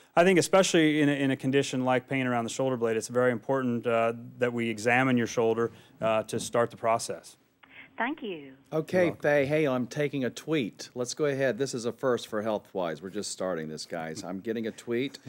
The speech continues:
Speaker 3: <laughs> from, uh, I think, um, let's see, Mason. Uh,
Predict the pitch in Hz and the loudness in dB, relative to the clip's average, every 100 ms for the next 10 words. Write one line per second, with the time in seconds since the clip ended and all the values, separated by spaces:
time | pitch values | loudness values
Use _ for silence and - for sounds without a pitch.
0 | - _ _ _ - 117 104 101 - 104 | -18 _ _ _ -4 -2 -2 -6 -6 -8
1 | 98 98 120 147 175 _ 123 110 98 95 | -8 -8 -6 -6 -6 _ -6 -4 -4 -8
2 | 90 82 107 - - 104 92 87 101 117 | -10 -10 -12 -10 -6 -6 -4 -4 -6 -6
3 | 156 190 - _ _ _ _ _ _ _ | -8 -10 -12 _ _ _ _ _ _ _
4 | - 127 117 107 104 98 92 | -6 -2 0 0 -2 -2 -6